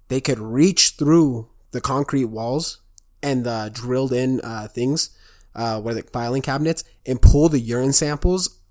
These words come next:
of the Russian athletes and replace them with clean samples, and then, like,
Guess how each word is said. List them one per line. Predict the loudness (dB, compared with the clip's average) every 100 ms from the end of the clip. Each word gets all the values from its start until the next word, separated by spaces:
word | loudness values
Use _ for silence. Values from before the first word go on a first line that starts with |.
| -4
of | -4 -2
the | -2
Russian | -2 -2 -4
athletes | -4 -2 -2 -2
and | -8
replace | -4 0 2 2
them | 0
with | -2 -6
clean | -2 0 0
samples, | -2 2 4 4 0 -6 _ _ _ _ _ -2
and | 0
then, | 0 -2 -8 _ _ _ _ -6
like, | -6 -6